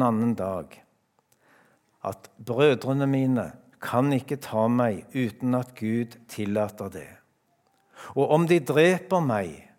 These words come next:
så hjelper de meg egentlig bare til himmelen.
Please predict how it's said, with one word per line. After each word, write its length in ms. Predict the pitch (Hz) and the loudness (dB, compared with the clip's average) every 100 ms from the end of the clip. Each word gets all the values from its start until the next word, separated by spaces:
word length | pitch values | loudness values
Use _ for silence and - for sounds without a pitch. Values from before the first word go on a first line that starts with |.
| _ _ _ - | _ _ _ -10
så 160 | - | -6
hjelper 640 | 120 107 110 110 - 135 123 | -4 -2 -4 -6 -6 -4 -2
de 140 | 127 123 | 0 2
meg 300 | 120 120 120 | 2 0 0
egentlig 480 | 104 107 113 107 117 101 | -4 -4 -4 -6 -8 -4
bare 460 | 117 95 87 101 98 - - | -4 -4 -6 -10 -12 -20 -16
til 160 | 90 - | -16 -14
himmelen. 460 | 82 76 87 117 | -18 -18 -20 -20